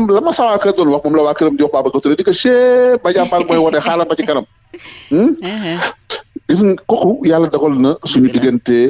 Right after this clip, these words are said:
Speaker 1: euh, nu, euh, jege woon noonu.
Speaker 2: Mhm.
Speaker 1: Te yàlla boole na tamit nu am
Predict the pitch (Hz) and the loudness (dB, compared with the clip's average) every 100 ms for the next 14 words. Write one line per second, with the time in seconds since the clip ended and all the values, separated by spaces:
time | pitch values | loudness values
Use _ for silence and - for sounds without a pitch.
0 | - - _ - 127 120 120 117 117 113 | -2 -14 _ -4 0 2 2 2 2 0
1 | - 123 120 120 - _ - 127 120 127 | 0 2 4 2 -2 _ 0 2 2 0
2 | - 131 139 131 127 117 123 117 98 - | -2 -2 0 2 2 2 2 0 -4 -10
3 | 151 143 123 - - - - - _ _ | -10 -10 -18 -20 -20 -18 -18 -20 _ _
4 | 220 - - - 170 208 196 139 180 196 | -4 -4 -8 -2 0 2 0 0 0 0
5 | 180 180 170 - 139 - 165 180 | 0 -2 -6 0 0 0 -2 -4